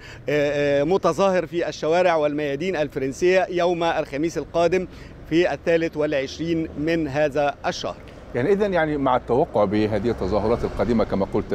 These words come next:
Speaker 2: خالد يوم الخميس، هل هناك ردة فعل من قبل القوات الأمنية أو حتى من قبل الحكومة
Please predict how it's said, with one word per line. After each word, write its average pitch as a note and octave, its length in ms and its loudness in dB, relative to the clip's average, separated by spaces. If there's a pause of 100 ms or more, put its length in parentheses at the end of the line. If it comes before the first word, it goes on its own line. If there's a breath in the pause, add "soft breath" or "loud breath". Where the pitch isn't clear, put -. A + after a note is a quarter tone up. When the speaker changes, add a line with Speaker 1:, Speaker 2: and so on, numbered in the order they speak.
Speaker 2:
خالد G2 220 0 (120)
يوم G2 260 0
الخميس، G#2 480 -4 (500 loud breath)
هل F3 220 4
هناك F#3 340 0
ردة E3+ 280 0
فعل E3+ 320 -2
من C#3 120 -4
قبل C#3+ 420 -2
القوات C3+ 460 0
الأمنية C3 400 -2 (100)
أو A2 80 4
حتى E3 320 2
من D3 140 -4
قبل D3 380 0
الحكومة C3+ 580 0